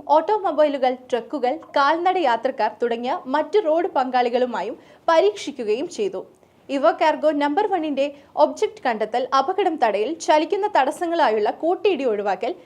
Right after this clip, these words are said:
എമർജൻസി സ്റ്റോപ്പുകൾ എന്നിവ പരിശോധിച്ചതായി കമ്പനി അറിയിച്ചു.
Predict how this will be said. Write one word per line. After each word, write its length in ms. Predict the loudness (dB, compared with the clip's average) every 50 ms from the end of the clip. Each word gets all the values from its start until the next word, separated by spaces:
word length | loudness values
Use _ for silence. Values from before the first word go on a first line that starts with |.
| _ _ _ 2
എമർജൻസി 560 | 2 4 4 2 0 0 -2 -4 -4 -4 -4
സ്റ്റോപ്പുകൾ 600 | -4 -2 0 2 2 2 0 -2 -2 -2 -2 -2 -2 -2 -2
എന്നിവ 220 | -2 -2 -4 -4 -2 0
പരിശോധിച്ചതായി 840 | 0 0 0 -2 -2 -2 -2 -2 -2 -4 -4 -4 -2 -2 -2 -2 -4 -4 -4
കമ്പനി 360 | -4 -2 -2 -2 -4 -2 -4 -4 -6 -4 -4
അറിയിച്ചു. 360 | -4 -6 -8 -8 -6 -6